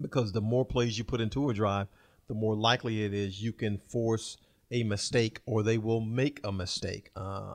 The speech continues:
a holding penalty, uh, an offensive pass interference. Maybe you get to the quarterback and tip a pass. Maybe you get a sack and a fumble. But if they get the quick strike stuff, you know, if it's five plays, seventy yards, then, you know,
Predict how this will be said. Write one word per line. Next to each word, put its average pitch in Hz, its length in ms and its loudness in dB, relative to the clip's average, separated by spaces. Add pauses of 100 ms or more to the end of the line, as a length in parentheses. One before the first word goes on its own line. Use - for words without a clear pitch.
a 101 180 -8
holding 127 440 2
penalty, 104 640 -8 (360)
uh, 101 120 -8
an 104 120 -6
offensive 113 460 -2
pass 107 340 0
interference. 90 560 -6 (320)
Maybe 110 320 -4
you 117 120 -2
get 117 200 0
to 120 80 -2
the 110 60 -4
quarterback 113 460 2
and 110 100 -2
tip - 220 0
a 104 40 -4
pass. 95 380 -4
Maybe 101 240 -4
you 113 80 0
get 113 180 2
a 117 60 0
sack 120 460 -2 (240)
and 117 160 0
a 113 40 2
fumble. 113 520 0 (320)
But 101 240 -2
if 92 140 -8
they 120 140 0
get 143 200 0
the 123 100 2
quick 151 300 0
strike 131 400 0
stuff, 98 420 -2 (300)
you 113 80 -4
know, 101 80 0
if - 120 -4
it's 131 140 0
five 123 400 2
plays, 120 320 0
seventy 120 300 0
yards, 107 580 0 (360)
then, 113 360 0
you 120 100 0
know, 101 160 -2